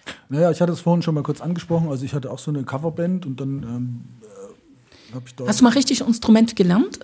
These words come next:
Speaker 2: Also Musikschule
Speaker 1: Ja,
Speaker 2: oder?
Speaker 1: ja, so
Speaker 2: Hm?
Speaker 1: Musikschule und dann war ich auch so weit, dass ich das, dann hätte ich irgendwie studieren müssen, hätte dann die Musikschule übernehmen können, aber da hatte ich auch keine Lust drauf.
Speaker 2: Was hast du denn gelernt?
Speaker 1: Na, Schlagzeug. Ich
Speaker 2: Hm?
Speaker 1: bin eigentlich Schlagzeuger, ja.
Speaker 2: Percussion?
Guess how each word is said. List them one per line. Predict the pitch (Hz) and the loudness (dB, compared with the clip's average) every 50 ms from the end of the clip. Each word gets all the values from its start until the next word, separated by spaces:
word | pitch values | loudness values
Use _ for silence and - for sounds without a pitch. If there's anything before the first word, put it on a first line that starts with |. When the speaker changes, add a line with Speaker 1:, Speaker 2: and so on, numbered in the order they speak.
| - | -4
Speaker 2:
Also | - 196 - 208 190 | -4 0 2 4 6
Musikschule | 202 208 208 - - - - - 294 277 294 311 | 6 6 4 2 0 0 0 2 4 4 4 4
Speaker 1:
Ja, | 302 285 | 2 2
Speaker 2:
oder? | - - - 190 190 190 190 | 0 0 -2 0 0 -2 -2
Speaker 1:
ja, | - | -4
so | - 139 135 135 | -6 -6 -4 -2
Speaker 2:
Hm? | 135 185 190 214 240 | 0 2 4 4 2
Speaker 1:
Musikschule | - 160 156 - - 165 160 156 151 156 151 143 | 2 0 -8 -4 0 2 4 6 6 6 4 4
und | 139 135 123 | 2 0 2
dann | 131 131 131 131 131 123 - - - _ - _ | 0 0 2 0 0 -2 -4 -10 -18 _ -18 _
war | 120 120 123 | -4 -4 -4
ich | 120 131 | -4 -4
auch | 135 - | -6 -6
so | - 127 | -4 -4
weit, | 113 120 120 117 | -2 -2 -4 -4
dass | 117 113 | -4 -8
ich | 117 - | -10 -10
das, | - 127 117 - | -10 -10 -10 -6
dann | - 117 117 | -2 0 0
hätte | 123 117 120 | 0 0 -2
ich | 110 107 | -6 -6
irgendwie | 131 127 123 120 117 113 | -4 -4 -2 -2 -2 -4
studieren | - - 113 107 143 151 151 143 135 | -6 -10 -8 -2 0 2 2 2 2
müssen, | 135 143 139 - 135 131 123 | 2 2 0 0 0 0 0
hätte | 123 117 120 110 | 0 -2 -4 -8
dann | 113 - 113 113 | -8 -4 -4 -4
die | 107 107 | -2 -2
Musikschule | 113 113 110 156 151 - - 135 135 135 | -4 -2 -4 -4 -4 -2 -2 0 0 0
übernehmen | 123 127 127 135 135 135 135 135 | 0 2 2 4 4 4 2 2
können, | 131 - 131 131 131 131 127 117 | 0 -2 -2 -2 0 -2 -2 -4
aber | 107 104 107 107 | -4 -6 -6 -4
da | 107 | -4
hatte | 110 117 | -4 -4
ich | 117 - | -6 -10
auch | - - | -12 -8
keine | - - 127 120 | -6 -4 -4 -4
Lust | 117 123 - - - | -4 -6 -10 -12 -14
drauf. | - 117 113 113 117 - | -14 -12 -12 -12 -8 -2
Speaker 2:
Was | 202 180 - | 0 2 4
hast | 233 - - | 4 4 6
du | 254 | 6
denn | 233 208 | 6 6
gelernt? | 226 262 285 - - - - _ _ _ _ _ _ _ - | 4 2 0 -2 -4 -12 -18 _ _ _ _ _ _ _ -8
Speaker 1:
Na, | 139 139 | -8 -6
Schlagzeug. | 127 - 113 107 - - 117 110 107 107 _ - | -6 -6 -8 -8 -8 -10 -12 -12 -12 -14 _ -18
Ich | 190 | -6
Speaker 2:
Hm? | 120 | 0
Speaker 1:
bin | 208 202 | 2 2
eigentlich | 226 262 - - | 2 2 0 -4
Schlagzeuger, | - 117 110 - - 110 104 101 101 | -14 -18 -20 -16 -14 -14 -12 -10 -10
ja. | 98 98 98 104 _ _ _ - - _ - - - - - | -12 -12 -14 -16 _ _ _ -20 -20 _ -18 -18 -14 0 2
Speaker 2:
Percussion? | 180 175 135 - - 254 143 143 - 175 | 2 2 2 0 -2 0 0 0 0 -2